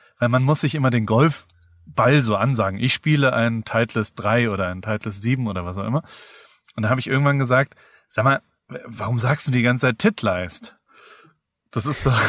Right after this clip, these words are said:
<laughs> also findest du es witzig oder denkst du, dass das so heißt? Also nein, das heißt so.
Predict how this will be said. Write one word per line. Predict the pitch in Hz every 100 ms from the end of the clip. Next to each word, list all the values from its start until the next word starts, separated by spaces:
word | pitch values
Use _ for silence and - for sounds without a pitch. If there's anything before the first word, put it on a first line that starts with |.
| - -
<laughs> | - - -
also | - 131 143
findest | - 160 165 139
du |
es | 113 101
witzig | 139 - 226 214
oder | 151
denkst | 131 131 147
du, | 139
dass | 131
das | - 117
so | 120
heißt? | 123 127 113
Also | 104
nein, | 95 113
das | 104
heißt | 117 139 -
so. | 202 -